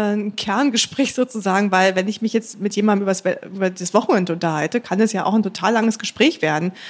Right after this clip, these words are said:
Wenn jetzt jemand, wie jemand, der hier im Publikum sitzt, mit der ich lange, oder du ja auch, Jana, wir haben, wir haben lange das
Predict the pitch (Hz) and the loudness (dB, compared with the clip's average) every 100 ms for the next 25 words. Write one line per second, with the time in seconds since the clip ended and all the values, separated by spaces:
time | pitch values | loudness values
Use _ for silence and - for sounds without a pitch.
0 | - - - - 165 170 170 - 170 165 | -18 -18 -14 -4 0 0 0 -2 0 2
1 | 165 170 - - - - - - 175 165 | 2 0 -4 -12 -20 -20 -20 -10 -4 0
2 | 170 170 170 170 170 262 262 254 175 156 | 0 2 2 0 0 0 0 0 0 -2
3 | 165 202 185 202 220 226 240 285 302 208 | -4 -4 -4 0 2 2 2 2 2 0
4 | 202 208 208 285 - 302 208 214 240 285 | -4 -2 -2 0 2 0 0 -2 2 2
5 | 190 220 208 - 302 - 240 240 214 302 | 0 -2 -4 -8 -12 -6 -2 -2 2 2
6 | 403 262 262 | 2 2 0